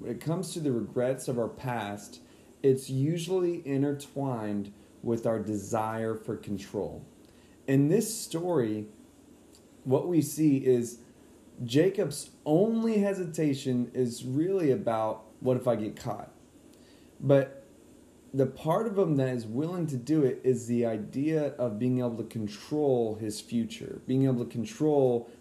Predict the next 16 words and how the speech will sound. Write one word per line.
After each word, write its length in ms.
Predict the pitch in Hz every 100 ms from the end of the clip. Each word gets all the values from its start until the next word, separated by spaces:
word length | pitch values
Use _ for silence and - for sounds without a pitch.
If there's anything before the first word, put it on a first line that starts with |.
| -
that 240 | 123 120
firstborn 560 | 131 123 - 120 113 101
blessing. 640 | 107 107 107 - - - - - -
And 140 | 143
the 60 | 135
decisions 580 | 123 - 196 208 214
that 160 | 170 165
we 140 | 156
regret 600 | 143 131 - 117 117 - - - - -
are 120 | 135 135
totally 500 | - 151 170 180 170
motivated 960 | 139 143 185 196 139 113 107 107 - - - - -
by 180 | 127 127
a 140 | -
place 640 | 117 - - 139 139 135
of 180 | 135 107